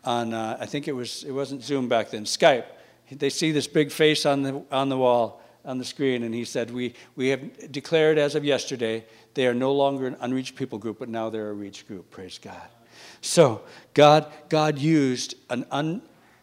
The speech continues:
a disqualified woman. Well, later, she wrote to me and says, she said, "Jeff, I've graduated from your Bible school, so now I can be a missionary." But actually, she's a missionary with the Kenya Assemblies of God today, and we're so thankful.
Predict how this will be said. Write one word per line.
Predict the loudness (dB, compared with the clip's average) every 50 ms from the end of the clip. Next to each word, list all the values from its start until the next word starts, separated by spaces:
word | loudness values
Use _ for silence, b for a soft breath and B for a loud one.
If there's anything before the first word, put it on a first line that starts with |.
| b b b _ _ _ _ _ _ _ _ _ _ _ _ _ _
a | -12
disqualified | -6 -4 -4 -4 0 4 6 6 6 6 6 4 4 4 4
woman. | 0 -2 -2 -4 -8 -12 -16 _ _ _ _ b b b b b b b b b b b _ -8
Well, | 4 8 8 8 8 8 4 -4 -14 -20 B B B B B B B B B _
later, | 6 6 8 8 6 4
she | 2 0 -2 0
wrote | 2 2 2 2 0 -2
to | -2
me | 0 0 0
and | 0 -2
says, | -2 0 0 2 2
she | 0 -2 -2
said, | -2 0 0 0 2
"Jeff, | 6 8 8 8 6 6 0
I've | -4 -4 0
graduated | 6 8 8 8 8 8 6 6 6 6 4
from | -2 -2 -2
your | -2 2
Bible | 2 2 2 2 0 -6
school, | -10 -10 -8 -8 -8
so | -8 -8 -4
now | -2 0 2 2 0
I |
can | 0 -2 -4 -4
be | -4 -4
a |
missionary." | -4 -6 -6 -8 -8 -8 -8 -8 -8 -10 -12 -14 _ _ B B B B B B
But | 8 10
actually, | 10 10 10 8 4 4 6
she's | 6 6 4 4 6
a | 8
missionary | 10 10 10 8 8 4 4 4 6 6
with | 4 4 4
the | 2 0
Kenya | 4 4 4 4 4 2
Assemblies | 2 4 2 2 4 2 0 -2
of | -2 2
God | 6 8 8 8 6
today, | 4 0 2 2 2 2
and | 2
we're | 0 -2
so | -2 0 0 0 0
thankful. | 0 0 0 0 0 -4 -6 -8 -8 -8 -8